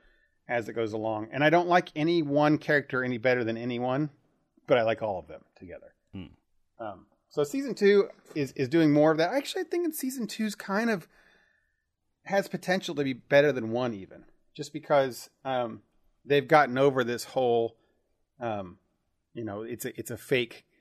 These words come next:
Speaker 1: um, captain, fake crew type thing, and now they're just
Speaker 2: Hmm.
Speaker 1: all a bunch of survivors type thing. Um, and the weird storyline with, like, the sister that died, y-, you know, and then she's the actress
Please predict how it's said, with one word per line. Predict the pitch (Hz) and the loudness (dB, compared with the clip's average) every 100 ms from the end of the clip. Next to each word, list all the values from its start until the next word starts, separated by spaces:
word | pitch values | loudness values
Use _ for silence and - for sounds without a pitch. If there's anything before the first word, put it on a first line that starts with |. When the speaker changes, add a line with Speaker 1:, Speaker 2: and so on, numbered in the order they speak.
| _ _ _ _ | _ _ _ _
Speaker 1:
um, | 113 101 90 - _ | -10 -8 -10 -18 _
captain, | - 113 - 113 104 | -2 -2 -2 -6 -6
fake | - 110 107 - | -6 -8 -8 -16
crew | - 110 101 | -8 -6 -6
type | - 87 - | -10 -16 -14
thing, | 98 82 95 | -16 -16 -16
and | 98 | -12
now | 98 | -10
they're | 101 | -10
just | 95 98 - - _ - | -12 -16 -20 -20 _ -12
Speaker 2:
Hmm. | 107 95 | -10 -6
Speaker 1:
all | 107 107 | -4 -4
a | |
bunch | 101 101 - | -6 -10 -12
of | 98 _ _ | -18 _ _
survivors | - 117 107 107 101 92 | -8 -4 -2 -2 -6 -10
type | 110 90 | -12 -12
thing. | 101 - - - _ | -14 -18 -20 -20 _
Um, | 135 127 113 - _ _ _ _ _ _ - | 0 0 0 -8 _ _ _ _ _ _ 0
and | 147 156 | 4 4
the | 123 - | 4 0
weird | 135 151 165 | 2 4 4
storyline | - - 127 151 151 170 185 180 - | 0 -4 0 2 4 2 2 0 -2
with, | 147 - | -2 0
like, | 151 - | -2 -2
the | 131 | -8
sister | - 170 - 170 147 | -4 -4 -2 2 2
that | 110 | 2
died, | 117 120 127 160 165 _ _ _ _ _ _ _ _ _ | 2 4 4 2 -2 _ _ _ _ _ _ _ _ _
y-, | 123 _ | -20 _
you | 127 | -4
know, | 120 117 - | 0 0 -2
and | 139 | -4
then | 131 | -4
she's | 123 156 131 | -4 -4 -4
the | 127 131 - | -4 -6 -2
actress | 120 - 160 175 - | -4 -2 -6 -6 -10